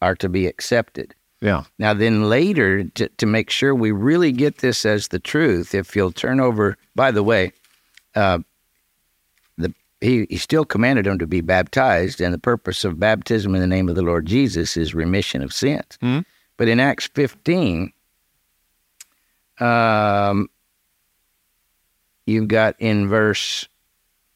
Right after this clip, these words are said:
Speaker 1: six through eight,
Speaker 2: Mm-hmm.
Speaker 1: a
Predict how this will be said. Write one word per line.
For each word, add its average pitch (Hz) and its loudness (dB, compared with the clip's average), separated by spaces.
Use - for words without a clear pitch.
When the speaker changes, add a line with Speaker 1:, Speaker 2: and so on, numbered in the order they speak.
Speaker 1:
six - -2
through 110 0
eight, 120 0
Speaker 2:
Mm-hmm. 117 0
Speaker 1:
a 107 2